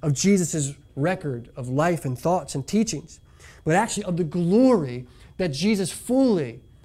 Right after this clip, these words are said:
pictures forth as the greatest and fullest and most complete revelation of God. The image and the radiance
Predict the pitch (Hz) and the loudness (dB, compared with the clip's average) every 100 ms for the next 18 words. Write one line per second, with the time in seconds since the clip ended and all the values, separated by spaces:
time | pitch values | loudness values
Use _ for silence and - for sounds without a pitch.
0 | - _ - 208 - 170 143 - - - | -20 _ -2 -2 0 -2 -2 -6 -16 -20
1 | - - 208 147 139 - - - - - | -8 0 0 0 -6 -20 -20 -20 -20 -20
2 | - _ - - - - - - - _ | -20 _ -20 -20 -20 -20 -20 -20 -20 _
3 | - 147 185 165 208 240 220 - - 165 | -6 0 2 6 6 8 4 2 -6 -8
4 | 151 220 214 180 - 185 180 180 214 202 | -2 2 2 0 -2 0 0 2 2 2
5 | 202 247 214 170 175 175 190 214 - 160 | 4 4 2 0 2 4 6 4 2 -2
6 | 160 156 151 208 185 - - - - - | 0 -2 2 0 0 -6 -14 -20 -20 -20
7 | - - - _ _ _ _ _ _ _ | -20 -20 -20 _ _ _ _ _ _ _
8 | _ _ _ _ _ _ _ - _ - | _ _ _ _ _ _ _ -20 _ -20
9 | - 151 160 180 202 214 139 123 160 156 | -2 0 0 4 6 6 4 -2 -2 2
10 | 160 147 180 240 196 139 117 139 - | 4 4 4 4 4 0 -4 -10 -12